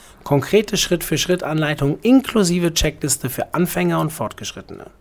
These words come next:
Warum macht ein Blog für dein Unternehmen Sinn?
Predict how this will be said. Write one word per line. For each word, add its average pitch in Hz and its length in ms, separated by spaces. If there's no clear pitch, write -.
Warum 247 360
macht 180 220
ein 139 160
Blog 170 260
für 117 160
dein 127 300
Unternehmen 147 580
Sinn? 104 280